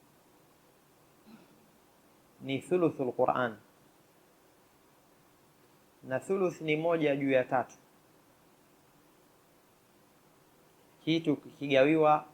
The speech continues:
sehemu tatu zilizokuwa sawa, basi kila kimoja kati ya vile vitatu kimechukua nafasi ya thuluth.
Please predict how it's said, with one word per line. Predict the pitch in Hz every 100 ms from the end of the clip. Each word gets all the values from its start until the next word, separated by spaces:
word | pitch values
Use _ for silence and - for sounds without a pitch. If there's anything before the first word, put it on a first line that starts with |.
| -
sehemu | - - 127 127 123
tatu | 151 151 151 135
zilizokuwa | 123 123 123 - 120
sawa, | - 139 151 160 - _ _ _ _ _ _ _ _ _ _ _ _ _ _ _ _ _ -
basi | 123 123 - 135
kila | - 175 156
kimoja | 160 156 165 143 131
kati | 135 139
ya | 123
vile | 127 120
vitatu | 123 147 156 156 143
kimechukua | 143 123 - 139
nafasi | 127 - 135 -
ya | 127
thuluth. | - 139 117